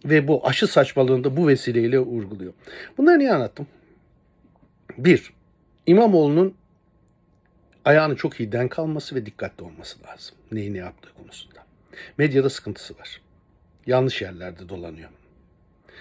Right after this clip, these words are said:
Öyle milletin evine gidip Çeşme'de ağırlanmakla,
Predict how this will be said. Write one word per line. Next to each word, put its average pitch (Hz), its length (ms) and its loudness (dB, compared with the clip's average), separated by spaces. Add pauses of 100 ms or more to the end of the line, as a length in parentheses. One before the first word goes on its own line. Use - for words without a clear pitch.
(300)
Öyle 113 200 -6
milletin 123 380 -4
evine 117 300 -2
gidip 113 240 -8
Çeşme'de 107 440 -4
ağırlanmakla, 113 1080 -4